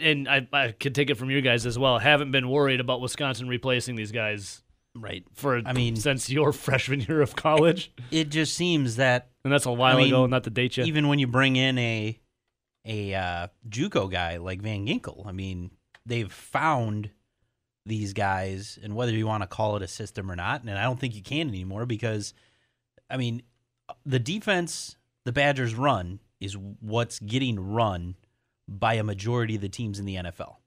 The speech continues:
Speaker 1: Mm-hmm.
Speaker 2: And we even know because Jim Leonhard has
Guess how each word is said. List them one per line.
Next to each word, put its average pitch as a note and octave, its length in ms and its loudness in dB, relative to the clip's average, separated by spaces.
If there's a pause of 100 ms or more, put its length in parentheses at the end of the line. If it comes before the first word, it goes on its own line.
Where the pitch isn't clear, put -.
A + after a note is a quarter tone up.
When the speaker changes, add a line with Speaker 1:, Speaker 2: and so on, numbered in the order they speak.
Speaker 1:
Mm-hmm. A2+ 240 -6 (480)
Speaker 2:
And A#2 600 2
we C3+ 140 -2
even A#2 440 0
know C3+ 360 2
because A#2 480 -2 (400)
Jim D#3 240 2
Leonhard B2 460 2 (380)
has A#2 680 0